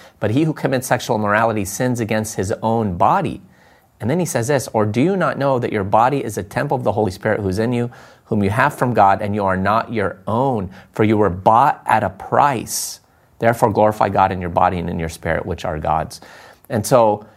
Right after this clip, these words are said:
we need to remember we are not our own. And that's the context. We hear that verse, "Hey, you're not your own, you've been bought with a price." That's in the context of sexual immorality. Glorify God in the body that he gave you. Use it,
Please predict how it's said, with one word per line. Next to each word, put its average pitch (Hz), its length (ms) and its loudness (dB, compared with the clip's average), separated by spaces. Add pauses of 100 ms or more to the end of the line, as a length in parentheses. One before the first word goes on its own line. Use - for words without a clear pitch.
(400)
we 127 160 4
need 165 140 2
to 151 100 2
remember 131 380 0
we 107 240 -2
are 139 120 2
not 127 180 -2
our 110 180 -2
own. 185 360 -6 (240)
And 131 180 2
that's 196 260 0
the 156 100 4
context. 175 460 -2
We 123 80 0
hear 143 160 4
that 117 160 0
verse, 120 200 0
"Hey, 113 120 0
you're 101 100 0
not 98 160 -2
your 98 80 -2
own, 95 120 -2
you've 90 80 -6
been 87 100 -4
bought 87 180 0
with 82 100 -6
a 80 40 -8
price." 156 300 -2 (200)
That's 247 240 -6
in 202 80 0
the 175 80 2
context 190 480 -6
of - 80 -6
sexual 165 400 -4
immorality. 147 560 -2
Glorify 165 720 0
God 156 280 0
in 135 160 -6
the 123 80 -4
body 143 440 -2 (260)
that 113 120 -4
he 120 120 -6
gave 139 240 -4
you. 127 80 -2
Use 120 280 0
it, - 200 -2